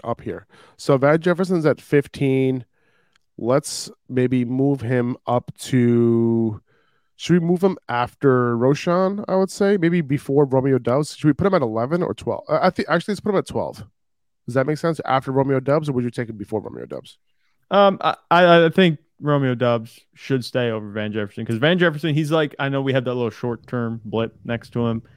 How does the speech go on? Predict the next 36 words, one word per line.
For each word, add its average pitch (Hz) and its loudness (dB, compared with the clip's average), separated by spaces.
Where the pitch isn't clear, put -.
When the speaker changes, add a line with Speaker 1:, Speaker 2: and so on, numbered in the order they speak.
Speaker 2:
That's 127 2
like 135 0
a 123 -4
two - -6
or 131 -2
three 123 -4
week 123 -2
thing, 123 -6
assuming 151 2
Cooper 139 2
Speaker 1:
Potentially. 117 -2
Speaker 2:
Kupp 123 -2
comes 113 -8
back. 85 -8
If, 147 -6
if 147 -2
it 175 -2
comes 185 0
out 180 2
and 147 -6
Cooper, 156 -6
Cooper 147 -6
Kupp 160 -2
is 135 -8
like, 127 -8
"Oh, 131 -4
well, 120 -6
he's 117 -6
gonna 123 -6
miss 127 -6
six, - -10
five, 131 -2
six 180 -2
weeks," 120 -2
Keenan 147 2
Allen-esque, 139 0